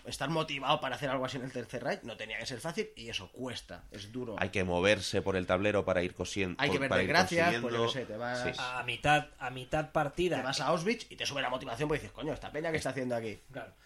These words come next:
Speaker 3: A mitad
Speaker 2: Estás
Speaker 3: partida.
Speaker 2: presente en un meeting y te enrabietas
Speaker 3: El
Speaker 2: porque
Speaker 3: Reich,
Speaker 2: oyes no sé qué y
Speaker 3: el
Speaker 2: tu
Speaker 3: Reich está en
Speaker 2: motivación
Speaker 3: todo
Speaker 2: sube.
Speaker 3: lo alto a mitad partida, con lo cual es muy complicado
Speaker 2: Sí.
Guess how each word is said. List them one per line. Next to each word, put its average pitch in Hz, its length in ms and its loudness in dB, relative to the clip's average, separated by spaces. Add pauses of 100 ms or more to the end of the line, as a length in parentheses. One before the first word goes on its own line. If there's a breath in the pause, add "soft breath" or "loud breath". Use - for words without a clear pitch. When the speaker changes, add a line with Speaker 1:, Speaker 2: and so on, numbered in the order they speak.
(140 soft breath)
Speaker 3:
A 131 80 -4
mitad 135 240 4
Speaker 2:
Estás - 100 4
Speaker 3:
partida. 170 200 4 (100)
Speaker 2:
presente 107 160 6
en 104 80 4
un 101 160 0
meeting 120 380 2
y 110 100 2
te 95 100 -2
enrabietas 90 680 0
Speaker 3:
El - 40 -4
Speaker 2:
porque 107 260 6
Speaker 3:
Reich, 107 100 10
Speaker 2:
oyes 104 200 6
no 104 140 0
sé 101 160 0
qué 127 360 6
y 101 100 0
Speaker 3:
el 87 100 -2
Speaker 2:
tu 87 60 -2
Speaker 3:
Reich 151 200 4
está 156 220 0
en 151 60 2
Speaker 2:
motivación 139 60 -2
Speaker 3:
todo 151 120 0
Speaker 2:
sube. 147 80 4
Speaker 3:
lo 156 80 6
alto 185 180 2
a 135 60 -2
mitad 135 200 -4
partida, 180 340 -6
con 113 80 -10
lo 107 40 -16
cual 117 140 -14
es - 100 -14
muy 120 160 -10
complicado 117 560 -6
Speaker 2:
Sí. - 260 -8